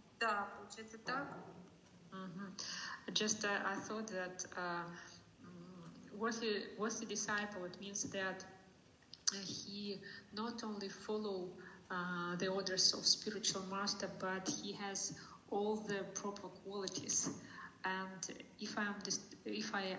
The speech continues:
Speaker 2: uh, understood correctly, that, uh, any, any person can, um, can become a devotee even, even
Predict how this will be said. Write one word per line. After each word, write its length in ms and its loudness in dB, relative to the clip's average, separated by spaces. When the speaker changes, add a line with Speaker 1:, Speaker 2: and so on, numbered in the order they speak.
Speaker 2:
uh, 260 -4
understood 440 0
correctly, 460 -2
that, 380 0
uh, 160 0
any, 380 0
any 200 -2
person 440 2
can, 280 -2
um, 240 -4
can 220 2
become 480 2
a 60 2
devotee 840 4
even, 280 -4
even 220 -2